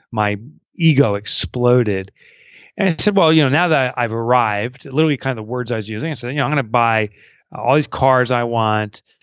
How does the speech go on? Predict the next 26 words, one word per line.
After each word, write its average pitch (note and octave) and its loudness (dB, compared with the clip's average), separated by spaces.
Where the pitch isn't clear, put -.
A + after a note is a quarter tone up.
which B2+ -4
I A#2 0
bought A2 2
a G#2 -2
Viper, C3 0
<laughs> - -20
a A2 -10
Land A#2+ 0
Rover, B2+ 2
a A2 -8
B B2 2
M B2+ 0
W, A#2 0
all D3 4
within C#3 2
four B2 2
hours, A2 0
by G2+ -6
the G2 -6
way. G#2 -2
You G#2 -4
can, G#2+ -8
you C3 -2
can C3 0
do A2 -2
that. F#2 -10